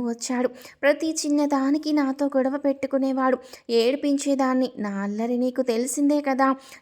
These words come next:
ఎవరి రూమ్ వాళ్ళు తీసుకుని టూరిస్ట్ ప్లేసెస్ చూస్తున్నాం. ఒకరోజు వికాస్ మా రూమ్లో దాక్కొని మమ్మల్ని బయట పె-, భయపెట్టాడు. ఒళ్ళు మండి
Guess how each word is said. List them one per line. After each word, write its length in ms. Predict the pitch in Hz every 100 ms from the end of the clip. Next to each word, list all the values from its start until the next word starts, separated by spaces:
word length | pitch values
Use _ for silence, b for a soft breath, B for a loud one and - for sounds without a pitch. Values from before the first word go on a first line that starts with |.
| -
ఎవరి 380 | 262 254 262 262
రూమ్ 220 | 262 277
వాళ్ళు 280 | 285 262 262
తీసుకుని 520 | 262 240 269 - 262 254 262 B _
టూరిస్ట్ 480 | 294 302 330 330 -
ప్లేసెస్ 400 | 285 285 285 285
చూస్తున్నాం. 560 | 277 285 285 285 277 262 220
ఒకరోజు 520 | 214 226 226 240 247 233
వికాస్ 440 | 208 202 220 220 220 226
మా 140 | 214
రూమ్లో 360 | 226 226 240 247
దాక్కొని 500 | 240 233 233 247 240 240 240 B B
మమ్మల్ని 400 | 285 277 285 285
బయట 360 | 240 220 240 269
పె-, 200 | 294 277
భయపెట్టాడు. 680 | 240 247 294 285 277 277 262 247 B B 220
ఒళ్ళు 260 | 226 254
మండి 380 | 277 262 247